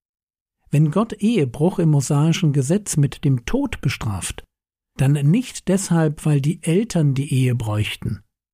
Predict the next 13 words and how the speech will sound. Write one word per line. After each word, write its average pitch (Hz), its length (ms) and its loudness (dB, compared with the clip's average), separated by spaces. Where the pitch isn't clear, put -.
sondern 160 580 2
weil 147 160 2
eine 135 200 2
funktionierende 160 1400 0
Ehe 160 520 0
den 190 260 2
Kindern 170 600 2
dient. 92 500 -6
Ehe 185 460 2
und 165 240 0
Gemeinde 151 720 2
sind 147 440 0
Schutzräume. 107 880 -4